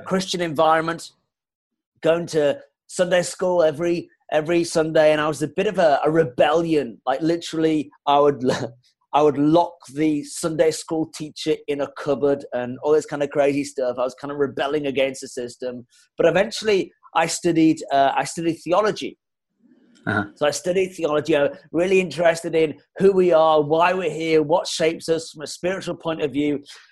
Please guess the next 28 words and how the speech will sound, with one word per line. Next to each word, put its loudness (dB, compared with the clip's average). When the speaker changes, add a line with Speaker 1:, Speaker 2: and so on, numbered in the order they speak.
Speaker 1:
But 2
then 2
I 2
also 0
got 2
married, 0
and -2
I -2
was, -4
I 2
was -2
running -4
a, -2
um, -6
a -4
non-profit -6
organization. -4
I -10
was -10
speaking, -8
uh, 2
e-, -4
events 0
all 0
over -2
the -10
U -8
K, -2